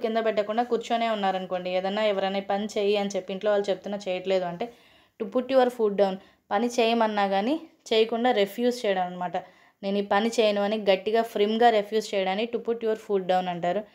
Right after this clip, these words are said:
Leave no stone unturned అంటే ప్రతి ఉన్-, ప్రతి రాయి వేసేయడం అంటే ఏది వదలకుండా చేయడం అనమాట. అంటే ఈ పని నాకు ఇది కావాలి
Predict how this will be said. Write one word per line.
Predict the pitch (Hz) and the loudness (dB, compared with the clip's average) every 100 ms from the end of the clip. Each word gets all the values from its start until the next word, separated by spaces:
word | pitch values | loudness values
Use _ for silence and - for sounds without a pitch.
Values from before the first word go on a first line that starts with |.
| _ _ _ 220 | _ _ _ 2
Leave | 247 254 | 4 6
no | 226 233 240 | 6 4 2
stone | 226 226 196 | -2 0 0
unturned | 190 196 185 175 - _ _ _ _ _ _ _ - | -2 0 0 -2 -14 _ _ _ _ _ _ _ -12
అంటే | 190 233 233 | -2 -2 2
ప్రతి | 208 208 254 247 - _ _ _ - 202 _ _ - | 4 4 0 -4 -6 _ _ _ -20 -20 _ _ -10
ఉన్-, | 226 220 | -8 -2
ప్రతి | 226 208 262 254 | 2 2 6 8
రాయి | 247 262 247 | 8 6 2
వేసేయడం | 220 226 214 208 | 0 0 0 -2
అంటే | 190 247 277 _ _ _ _ _ _ - 196 226 | -4 -6 -10 _ _ _ _ _ _ -2 2 4
ఏది | 247 247 262 | 4 4 6
వదలకుండా | 214 214 233 233 240 | 6 6 4 2 2
చేయడం | 220 190 190 | 2 0 -2
అనమాట. | 185 180 175 - _ 202 | -2 -6 -6 -10 _ -8
అంటే | 208 240 226 | 0 2 2
ఈ | 226 | 0
పని | 220 240 262 247 - 226 | 0 2 -2 -4 -6 0
నాకు | 220 226 | 0 2
ఇది | 247 240 | 0 4
కావాలి | 202 226 247 247 | 6 8 8 6